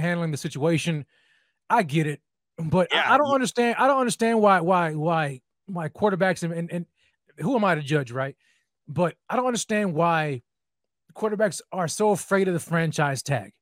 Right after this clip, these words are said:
Speaker 1: Like, I, I just don't get it because I see a guy <laughs> in Kirk Cousins who wrote the book on
Speaker 2: Dude,
Speaker 1: it. <laughs>
Speaker 2: he
Speaker 1: He
Speaker 2: wrote
Speaker 1: knows,
Speaker 2: the
Speaker 1: he wrote the
Speaker 2: book.
Speaker 1: book on it, and, and
Speaker 2: Dak
Speaker 1: people are,
Speaker 2: Prescott.
Speaker 1: and these guys are like, "What is going on? How you not following this guy?"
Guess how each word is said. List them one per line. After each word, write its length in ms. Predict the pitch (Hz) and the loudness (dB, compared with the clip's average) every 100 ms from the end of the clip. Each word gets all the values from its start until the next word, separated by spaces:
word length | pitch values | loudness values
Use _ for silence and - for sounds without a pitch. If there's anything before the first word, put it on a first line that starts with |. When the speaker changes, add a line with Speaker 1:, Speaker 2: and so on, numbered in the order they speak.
| - | -10
Speaker 1:
Like, 140 | 165 - | -8 0
I, 80 | 233 | 2
I 200 | 247 254 | 6 4
just 120 | 330 | 6
don't 220 | 285 196 | 6 4
get 180 | 123 185 | 6 4
it 100 | - _ _ _ _ | 4 _ _ _ _
because 420 | 156 170 220 196 151 | -6 2 6 6 4
I 140 | 165 240 | 2 2
see 220 | - 285 | 2 0
a 40 | 214 | 2
guy 480 | 165 202 202 185 - _ _ _ - | 4 4 2 0 -6 _ _ _ -8
<laughs> 400 | - - - - | -8 -10 -12 -6
in 140 | 180 | -4
Kirk 300 | - 233 - | 2 2 2
Cousins 340 | - 220 202 | 0 0 0
who 120 | - 180 | -2 6
wrote 240 | 233 - | 6 6
the 100 | 185 | -2
book 520 | 127 120 233 262 - - | -6 0 6 6 4 -4
on 200 | 208 190 | 2 4
Speaker 2:
Dude, 140 | 180 - _ _ | 4 0 _ _
Speaker 1:
it. 100 | - - - | -4 -4 -4
<laughs> 120 | - | 2
Speaker 2:
he 80 | - | 6
Speaker 1:
He 160 | 302 | 8
Speaker 2:
wrote 140 | 277 262 | 8 8
Speaker 1:
knows, 220 | 302 285 - - | 8 8 0 4
Speaker 2:
the 60 | 311 | 10
Speaker 1:
he 80 | 349 | 12
wrote 220 | 339 349 | 12 10
the 120 | 339 262 349 | 10 8 8
Speaker 2:
book. 200 | 285 370 - | 8 8 10
Speaker 1:
book 20 | |
on 220 | 254 240 | 8 8
it, 160 | 247 _ _ - - | 4 _ _ -18 2
and, 120 | 269 | 4
and 60 | 277 - - - _ - | 4 0 -10 -20 _ -2
Speaker 2:
Dak 180 | 175 214 | 2 6
Speaker 1:
people 180 | 254 349 | 6 6
are, 60 | 302 | 6
Speaker 2:
Prescott. 380 | 294 269 185 - _ - | 4 4 -2 -6 _ -8
Speaker 1:
and 120 | 277 | -6
these 160 | 320 320 | -4 -2
guys 300 | 294 302 294 | 2 2 4
are 80 | 285 | 2
like, 300 | 302 294 269 | 4 4 2
"What 260 | 330 370 359 | -8 -6 -4
is 80 | |
going 280 | 254 339 339 | 0 2 4
on? 200 | 349 339 | 4 2
How 100 | 277 | 2
you 160 | 330 330 | 0 2
not 240 | 339 320 | 0 2
following 320 | 320 330 320 | 2 2 2
this 120 | 311 269 | -2 -2
guy?" 200 | 285 | -2